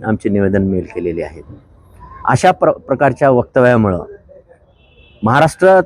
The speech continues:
नाही तर देशामध्ये, अ, दोन समाजामध्ये तेढ निर्माण करण्याचं काम जर आमच्या पक्षातले आमदार करत असतील, तर याचं भान आमच्या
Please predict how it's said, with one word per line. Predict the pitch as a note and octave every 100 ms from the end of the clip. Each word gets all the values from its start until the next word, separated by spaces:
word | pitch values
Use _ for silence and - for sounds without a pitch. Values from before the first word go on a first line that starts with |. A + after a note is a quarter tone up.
| F#3
नाही | F3 D#3
तर | C3
देशामध्ये, | C3+ C3 B2 E3+ E3+ A#2 F2+ - _ - - - - _
अ, | G2+ G2 F#2+ F2+ -
दोन | D3 G3
समाजामध्ये | - D#3+ D3+ C#3+ C3+ B2+
तेढ | - D#3+ E3+
निर्माण | D3+ A2 G#2 G#2
करण्याचं | A2 G#2 G#2+ G#2+ -
काम | B2+ D#3+ D#3+
जर | C3+
आमच्या | B2+ A2+ B2
पक्षातले | B2+ - D3+ E3+
आमदार | C#3+ A#2 G#2
करत | F#2+ G2 -
असतील, | F2 - - _ _ _ _ _ _
तर | C3
याचं | B2+ B2+ - A2
भान | G#2+ C3+ C#3
आमच्या | B2 A2 B2+ B2+ C3